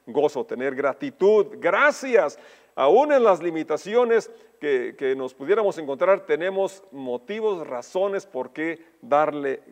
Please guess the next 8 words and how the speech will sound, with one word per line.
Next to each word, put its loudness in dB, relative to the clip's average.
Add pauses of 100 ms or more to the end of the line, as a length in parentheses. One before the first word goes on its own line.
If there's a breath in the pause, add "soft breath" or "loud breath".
(100)
gracias, -6
ser -4
agradecidos. -10 (760 soft breath)
"Soy 4 (580)
lleno 6
del 8
Espíritu -4
Santo". -2